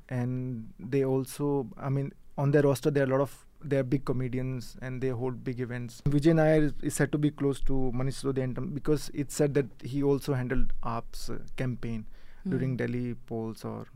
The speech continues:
Speaker 1: Punjab polls. So somehow he contributed. Then, um, there are some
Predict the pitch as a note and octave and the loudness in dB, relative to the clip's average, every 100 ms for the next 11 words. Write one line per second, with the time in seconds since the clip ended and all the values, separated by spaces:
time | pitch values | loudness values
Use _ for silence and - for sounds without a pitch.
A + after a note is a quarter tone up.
0 | - A#2+ A#2+ A#2+ - A#2 - A#2 G#2 C3 | -8 -4 -2 -4 -4 -8 -6 -8 -6 -4
1 | B2 C3+ C3+ C3+ B2 A#2+ A2+ G#2+ A2 - | 0 0 0 -2 -4 -6 -8 -8 -10 -12
2 | - - - C#3+ D3+ D#3+ E3 E3+ E3+ - | -16 -12 -4 0 0 0 -2 -4 -6 -6
3 | C#3+ C#3 C#3 C#3 C#3 A#2+ - - - - | -4 -2 -2 -2 -4 -8 -12 -20 -20 -4
4 | D3 D3 D3 - D3 C#3+ C#3 | 0 2 2 0 -2 -4 -6